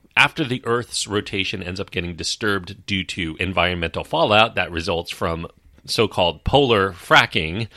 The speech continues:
strange natural phenomena began occurring all over the globe, including in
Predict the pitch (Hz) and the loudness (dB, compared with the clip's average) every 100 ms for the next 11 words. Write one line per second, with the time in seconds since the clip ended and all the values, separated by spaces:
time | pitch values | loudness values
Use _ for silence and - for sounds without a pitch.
0 | - - _ _ - - 202 214 143 139 | -20 -20 _ _ -8 0 0 0 0 0
1 | 135 139 123 - 104 104 95 82 73 82 | 0 0 -2 -2 0 2 2 2 0 0
2 | 95 _ _ _ _ 107 90 107 104 - | -2 _ _ _ _ -8 2 2 2 -8
3 | - 90 78 82 - 71 71 82 76 82 | -4 -2 -2 -4 -4 -2 -2 -4 -2 -2
4 | 87 143 131 107 120 208 202 156 143 143 | 0 4 4 2 2 4 6 4 2 -2